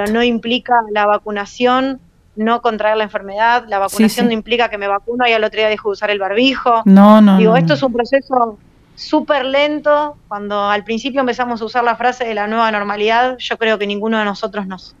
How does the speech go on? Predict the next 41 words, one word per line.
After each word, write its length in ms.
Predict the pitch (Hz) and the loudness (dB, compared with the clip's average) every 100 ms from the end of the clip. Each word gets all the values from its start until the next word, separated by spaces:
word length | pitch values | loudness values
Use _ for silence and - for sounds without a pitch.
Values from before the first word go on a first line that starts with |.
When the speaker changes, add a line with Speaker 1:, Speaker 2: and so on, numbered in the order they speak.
| - | -18
Speaker 1:
nos 160 | 202 202 | -16 -10
imaginábamos 800 | 190 - 202 208 190 185 175 _ _ _ _ _ | -10 -6 -2 0 0 -4 -12 _ _ _ _ _
en 120 | 190 | -6
ese 180 | 214 214 | -4 -4
primer 280 | 190 202 208 | -4 -2 -2
momento 420 | 208 208 208 208 | -2 -2 -4 -6
que 160 | - 208 | -4 -4
esto 260 | 214 208 | -2 -2
era 320 | 196 196 185 185 _ _ _ _ _ - | -2 -2 -4 -10 _ _ _ _ _ -6
la 160 | 202 196 | -2 0
nueva 220 | 214 214 | 0 -2
normalidad, 680 | 208 196 202 202 220 226 247 - | -4 -6 -4 -2 0 -2 -6 -6
pero 180 | 202 190 | 0 2
Speaker 2:
No. 40 | 175 | 0
Speaker 1:
bueno, 180 | 185 175 - - - | -4 -10 -20 -20 -20
eh, 260 | 180 170 165 - - - - - - - | -20 -18 -20 -20 -20 -20 -20 -20 -20 -12
no-, 120 | 202 - | -12 -6
nos 200 | 220 - | -6 -4
toca 520 | 269 285 285 302 254 | 0 0 0 0 0
y 120 | 214 | -2
hay 120 | 208 208 | -4 -6
que 80 | 202 | -10
hacer 220 | - 208 | -8 -8
lo 120 | 202 | -8
mejor 300 | 185 180 196 | -10 -12 -12
posible 380 | 185 185 190 180 | -12 -14 -14 -14
con 140 | 190 | -16
eso. 220 | 185 - - - - | -18 -20 -20 -20 -6
Speaker 2:
Luciana, 460 | 208 180 240 240 208 | -2 2 6 6 6
para, 340 | 196 196 185 - | 6 6 4 4
para, 560 | 196 196 190 185 - - | 4 6 4 2 0 -6
para 240 | - 196 185 | -2 0 2
cerrar 360 | - 196 226 240 | 4 6 6 8
y 40 | |
dejarte, 760 | 208 190 220 202 220 202 180 175 | 6 6 2 4 4 4 4 2
este, 420 | 170 - 175 165 | -2 -2 0 0
bueno, 300 | 175 170 156 | 2 2 2
que 100 | 180 | 2
hagas 220 | 180 170 | 2 0
tu 100 | 175 | -2
trabajo, 460 | 190 214 226 175 | 4 4 2 -2